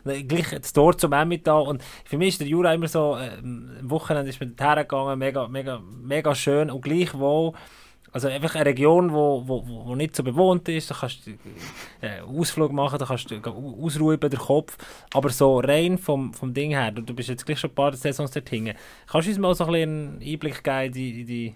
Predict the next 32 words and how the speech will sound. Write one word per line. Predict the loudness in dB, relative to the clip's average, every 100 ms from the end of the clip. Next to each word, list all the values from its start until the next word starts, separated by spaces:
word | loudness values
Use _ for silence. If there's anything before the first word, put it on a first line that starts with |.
| -14
in | -8
die | -4 0
Welt | 0 0
vom, | -2 -4 -4 -6
vom, | -6 -8
vom | -6 -4
Jura, | 0 0 2
auch | 0 -2
vielleicht | -6 -6
von | -8 -10
Pontrut, | -6 -6 -4 -6 -4
wo | -4
man | -2
nicht | -2
so | -2 -2
kennt, | -4 -6 -6
oder | -8
Pontcouille, | -4 -2 -2 -4 -4 -4
wie | -6
es | -8
heisst | -8 -10
auf | -12
Französisch? | -12 -8 -10 -10 -14
Für, | -10 -6
für | 4 8
alle | 8
Leute, | 6 2
die |
es | 0 0
nicht | -2 0
so | -2
kennen. | 0 -2 -2